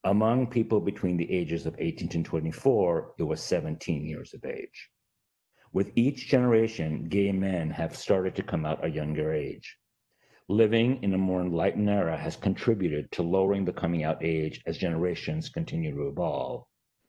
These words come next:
However, the L G B T Q population continues to confront the perpetual need to explain and clarify who they are,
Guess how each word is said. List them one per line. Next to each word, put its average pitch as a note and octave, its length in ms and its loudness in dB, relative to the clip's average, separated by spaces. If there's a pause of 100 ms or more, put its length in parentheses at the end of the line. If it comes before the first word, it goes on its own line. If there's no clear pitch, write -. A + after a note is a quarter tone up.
(540)
However, F2+ 840 4 (920)
the G2 180 0
L A2 200 6
G A2 100 0
B A#2 140 0
T - 100 -10
Q - 260 0
population F#2 800 2
continues G#2 640 2
to - 80 -6
confront E2+ 580 0 (380)
the F2+ 80 2
perpetual G2+ 560 0
need F2+ 240 0
to F#2 100 2
explain G2 800 0
and F#2 140 0
clarify D#2 640 0 (100)
who G#2+ 200 0
they G#2 160 4
are, D2+ 480 -2